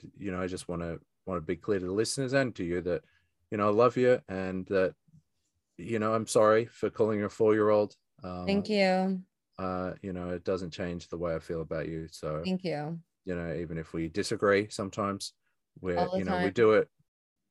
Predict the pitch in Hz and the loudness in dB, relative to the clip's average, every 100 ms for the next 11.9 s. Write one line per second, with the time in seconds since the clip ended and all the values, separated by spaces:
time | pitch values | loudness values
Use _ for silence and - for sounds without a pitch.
0 | - 202 147 85 73 110 160 - 131 143 | 0 4 6 4 2 0 0 0 0 2
1 | 151 151 123 117 85 87 92 76 _ _ | 6 6 6 2 2 -2 -2 -4 _ _
2 | _ 78 76 80 95 - 85 80 - _ | _ -8 -6 -2 -2 -2 -2 -2 -4 _
3 | - 85 - 78 76 73 - 85 78 - | -10 -8 -4 -4 -4 -6 -6 -6 -6 -6
4 | 71 71 - 73 73 - _ _ _ - | -10 -10 -4 -4 -4 -6 _ _ _ -12
5 | 82 78 76 76 78 - 95 90 90 - | -8 -6 -6 -8 -8 -4 -2 -2 -4 -10
6 | - - 87 90 95 92 90 90 95 90 | -14 -8 -6 -4 -4 -2 0 0 0 -2
7 | - _ - 113 - 120 - _ _ _ | -6 _ -4 2 6 4 4 _ _ _
8 | 92 92 101 98 104 95 - 95 101 90 | -10 -4 -4 -4 -6 -8 -10 -4 -2 0
9 | 113 120 80 82 98 90 90 - - - | -2 -2 -4 -4 -6 -6 -6 -6 -12 -16
10 | _ _ - 98 - 85 90 85 78 82 | _ _ -2 -2 -2 -6 -4 -4 -2 -2
11 | 85 78 73 78 78 76 - 87 | -4 -6 -6 -8 -8 -8 -8 -8